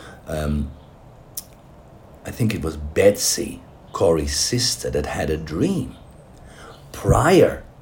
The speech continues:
to they got raided.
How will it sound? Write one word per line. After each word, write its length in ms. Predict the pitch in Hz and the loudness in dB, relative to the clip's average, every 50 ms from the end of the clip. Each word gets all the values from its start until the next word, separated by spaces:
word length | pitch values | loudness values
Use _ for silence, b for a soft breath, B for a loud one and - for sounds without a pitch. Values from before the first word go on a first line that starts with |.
| - - - - - - - | -20 -20 -20 -20 -20 -16 -10
to 480 | - - 110 101 95 95 95 92 92 - - - - - - - - - - - - - 82 78 76 - | -6 -2 0 2 2 2 2 0 -4 -8 -16 -20 -20 -20 -20 -20 -20 -20 -20 -20 -16 -14 -14 -12 -10 -2
they 280 | - 85 82 80 80 78 | 2 4 4 4 4 2
got 280 | 71 80 80 73 69 76 | 0 0 0 0 -2 -2
raided. 640 | 78 78 80 80 80 80 73 67 67 - - - | -2 -2 0 0 -2 -4 -6 -6 -8 -8 -10 -12